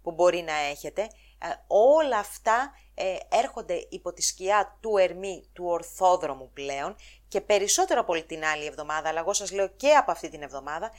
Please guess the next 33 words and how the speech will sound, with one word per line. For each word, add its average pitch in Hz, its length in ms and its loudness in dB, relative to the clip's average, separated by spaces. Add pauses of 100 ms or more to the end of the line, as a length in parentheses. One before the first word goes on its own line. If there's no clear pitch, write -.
(160)
θα 196 100 -8
σας 185 200 -4
βοηθήσει 185 680 -6
να 175 160 -10
μπορέσετε 185 580 -6
να 180 180 -10
προχωρήσετε 170 600 -8
και 147 140 -14
πάλι 175 380 -6 (260)
όλες 220 340 0
αυτές 196 280 -6
τις - 240 -4
υποθέσεις 160 440 -8
σας, - 200 -6
οι 151 100 -12
οποίες 160 380 -6
ήταν 165 340 -12
στάσιμες. - 720 0 (380)
Προσοχή 202 640 2
χρειάζεται 226 560 0
η - 20 -4
γεννημένη 156 680 -8
γύρω 190 260 -6
στις - 200 -4
είκοσι - 340 -4
έξι 185 420 0
Μαΐου, 151 440 -8 (360)
λίγο 196 320 -4
το 190 120 -6
θέμα 185 300 -8
της - 200 -4
υγείας 165 420 -4
σας 247 240 -2